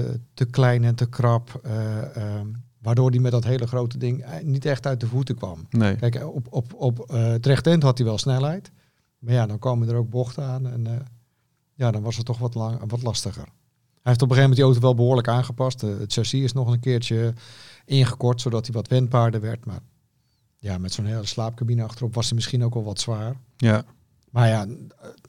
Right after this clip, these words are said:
Speaker 1: wel een imposant ding om te zien en met een geweldig geluid.
Speaker 2: Ja, dat
Speaker 1: Ja,
Speaker 2: is
Speaker 1: daar, daar
Speaker 2: ongetwijfeld.
Speaker 1: kennen zeker, als je in die tijden naar, eh, onder andere naar, eh, het Truckstar Festival ging, ja, dan, eh, dan ken je die auto.
Speaker 2: Ja.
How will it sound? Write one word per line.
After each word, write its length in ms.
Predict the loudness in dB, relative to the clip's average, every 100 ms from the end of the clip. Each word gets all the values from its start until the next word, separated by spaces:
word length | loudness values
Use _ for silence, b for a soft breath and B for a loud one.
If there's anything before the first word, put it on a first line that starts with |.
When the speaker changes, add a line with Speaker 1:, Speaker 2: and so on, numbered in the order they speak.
| _ _ _ _ _ _ _
Speaker 1:
wel 220 | 2 4 6
een 100 | 6
imposant 460 | 6 4 4 4
ding 160 | 4 2
om 100 | 0
te 80 | 0
zien 220 | 0 0
en 120 | 0
met 120 | 0
een 60 | 2
geweldig 380 | 2 2 0 -2
geluid. 460 | -4 -8 -10 -16 _
Speaker 2:
Ja, 200 | 0 2
dat 20 | 2
Speaker 1:
Ja, 80 |
Speaker 2:
is 100 | 2
Speaker 1:
daar, 0 |
daar 80 | 4
Speaker 2:
ongetwijfeld. 320 | 4 4 2 4
Speaker 1:
kennen 220 | 4 4
zeker, 400 | 6 4 4 0 -2 B B B B B
als 200 | -2 2
je 60 | 4
in 60 | 4
die 120 | 4
tijden 360 | 2 2 2
naar, 260 | 2 2 0
eh, 80 | -2 -4 -6 -8 -12 -20 _
onder 300 | 0 2 4
andere 320 | 4 2 2
naar, 220 | 0 0
eh, 60 | -2 -6 -10 -14 _ _ _ -6
het 160 | -4
Truckstar 300 | 0 2 2
Festival 440 | 2 2 2 0 0
ging, 220 | -2 -4
ja, 160 | -6
dan, 240 | -6 -8 -12
eh, 60 | -14 -20
dan 260 | -20 -20 -2
ken 220 | 0 2
je 120 | 2
die 140 | 0
auto. 420 | 0 0 0 -4 -12 _ _ _ _ _
Speaker 2:
Ja. 300 | -2 0 0